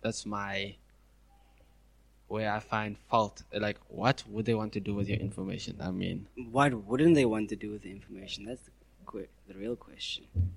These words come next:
Speaker 1: That
Speaker 2: 'Cause, you
Speaker 1: too,
Speaker 2: know,
Speaker 1: but you know,
Speaker 2: America and China have beef.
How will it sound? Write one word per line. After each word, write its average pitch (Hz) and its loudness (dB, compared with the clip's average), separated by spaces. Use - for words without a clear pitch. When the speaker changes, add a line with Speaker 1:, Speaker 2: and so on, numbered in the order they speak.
Speaker 1:
That 120 4
Speaker 2:
'Cause, 113 -2
you 131 2
Speaker 1:
too, 131 8
Speaker 2:
know, 143 10
Speaker 1:
but 127 2
you 131 0
know, 123 0
Speaker 2:
America 131 6
and 123 4
China 139 6
have 110 2
beef. 143 4